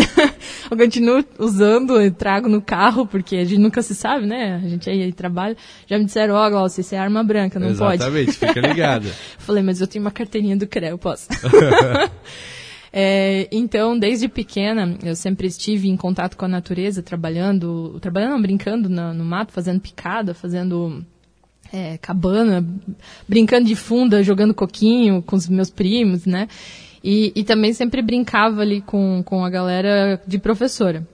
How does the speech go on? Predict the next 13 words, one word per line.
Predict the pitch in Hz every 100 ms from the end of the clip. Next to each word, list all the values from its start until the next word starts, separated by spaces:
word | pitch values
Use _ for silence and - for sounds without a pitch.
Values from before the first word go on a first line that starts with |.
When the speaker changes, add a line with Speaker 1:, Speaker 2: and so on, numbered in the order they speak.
| -
Speaker 1:
né? | 170 185 170
Aquele | 165 180 185
negócio, | 196 185 170 170 175
né? | 175 175 180 175 170
A | 170
criança | - 180 196 196 202
sempre, | 202 202 214
desde | 202 208
pequena, | 196 - 202 208
já |
aprendendo | 202 196 202 196
a | 202
ensinar. | 202 220 185